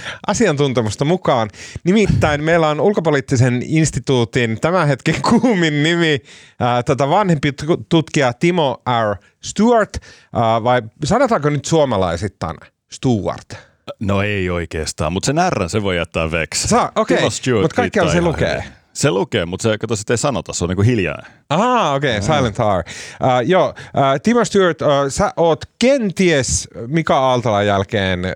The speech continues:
Speaker 1: kiireisin ulkopoliittisen <laughs> instituutin ihminen tällä hetkellä Suomessa. Olet nimittäin, ää, upin, äm,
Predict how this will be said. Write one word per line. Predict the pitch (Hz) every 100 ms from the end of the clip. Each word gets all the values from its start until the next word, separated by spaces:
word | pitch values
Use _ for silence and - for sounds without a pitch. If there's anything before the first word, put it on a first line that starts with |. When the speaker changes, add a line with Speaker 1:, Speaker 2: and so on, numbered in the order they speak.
| -
Speaker 1:
kiireisin | 165 165 143 117 101 98 101 92 90 -
ulkopoliittisen | 131 113 104 98 80 92 98 90 104 147
<laughs> | 123 113 120
instituutin | 117 - 92 95 90 87
ihminen | 90 90 87 80 71 - - - _ -
tällä | 104 92
hetkellä | 98 - 87
Suomessa. | - 95 82 80 - 90 - _
Olet | 117 120 131
nimittäin, | 120 117 120 107 98 92
ää, | - 95 90
upin, | 98 90 113 92
äm, | 85